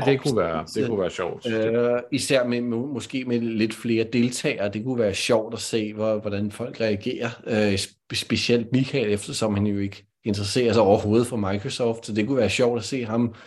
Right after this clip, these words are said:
Speaker 2: sige, øh, "Jeg er ligeglad." Så, øhm, men, men, men jeg, jeg synes faktisk ikke, det var så,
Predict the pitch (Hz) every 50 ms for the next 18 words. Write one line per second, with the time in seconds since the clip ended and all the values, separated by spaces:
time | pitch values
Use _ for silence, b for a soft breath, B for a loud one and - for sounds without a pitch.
0 | B - - - 120 104 101 107 - - _ _ _ _ _ _ _ - - -
1 | 95 92 101 110 104 104 101 101 104 120 135 135 135 120 117 123 127 - - -
2 | _ _ _ _ _ _ _ _ _ _ _ _ _ _ _ _ _ _ _ _
3 | _ _ _ _ _ _ _ - - - 139 127 113 107 104 101 98 101 98 95
4 | 92 90 90 - - _ _ _ _ _ _ _ _ _ _ _ _ _ - 117
5 | 110 113 117 117 120 123 127 135 135 139 156 160 139 - - 165 165 190 202 196
6 | - - 101 - _ _ _ - 160 175 180 175 - - 202 220 208 214 - -
7 | 202 185 170 160 170 180 - - 185 180 180 - - 196 180 170 160 156 160 -
8 | - - - 156 151 151